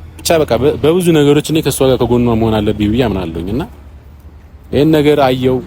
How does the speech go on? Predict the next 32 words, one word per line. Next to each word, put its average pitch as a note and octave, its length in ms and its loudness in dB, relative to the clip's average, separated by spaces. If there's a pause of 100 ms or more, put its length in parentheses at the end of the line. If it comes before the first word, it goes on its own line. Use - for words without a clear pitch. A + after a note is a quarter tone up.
(140)
በጣም A#2 260 -4
ብዙ B2 160 0
ነገሮች B2+ 360 2
አየሁኝ A#2+ 360 0
ምናምን፣ A2+ 400 0
ትንሽ A#2 340 -4
ራሴም A#2 300 0
ደብሮኛል። G#2+ 520 -2 (500)
እኔ C3 180 0
ልጁን D3+ 280 2
ሲጀመር D#3 380 0 (120)
አሁንም C#3 300 2
ቢሆን C3 220 0 (380)
በጣም B2 240 2
ነው A#2 100 0
የምፈልገው። F#2+ 480 -2
ልጁ F#2 160 -6 (960)
አስቀይሟታል፣ A#2 640 0
አስደብሯታል። G#2+ 680 -2 (1120)
በቃ G#2 180 -4
እኔ C3 140 0
እንደ-፣ B2 220 2
ያን B2+ 160 2
ነገር C3+ 220 0
እኔ B2 100 0
አልፈልግም G#2 400 -2
ነበር። F#2 240 -4
ምክንያቱም B2 360 -2
እሷ D3+ 200 -4
እንድትደበርም A#2+ 580 0
እንድትከፋም B2+ 500 -2
እንድታዝንም A#2 500 -2